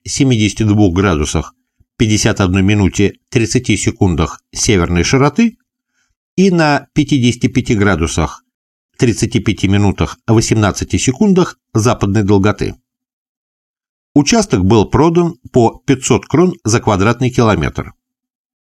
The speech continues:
Другими словами, всего за шесть тысяч франков с небольшим. Господин Бьярн Хальдерсон – готов был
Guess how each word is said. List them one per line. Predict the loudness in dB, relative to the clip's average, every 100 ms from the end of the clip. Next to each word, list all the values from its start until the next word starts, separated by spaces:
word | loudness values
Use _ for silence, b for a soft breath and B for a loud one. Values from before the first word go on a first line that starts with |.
| _ 0
Другими | 2 2 2 0
словами, | 0 2 2 2 0 -4 -8
всего | 0 2 2 0
за | -2 -2 -2
шесть | 0 0 2
тысяч | -2 0 -4
франков | -2 -2 0 -2 -6 -8
с | -2
небольшим. | 0 0 -2 -8 -12 _ _ _ _ _ _ _ _ _ _ _ _ _ _ -2
Господин | 0 0 0 0 0 -2 -2
Бьярн | 0 2 0 0 -4 -6 _ -10
Хальдерсон – | -4 0 2 0 0 -2 -2 _ _ _ _ _ _ _ _ -2
готов | 0 2 2 4
был | 2 0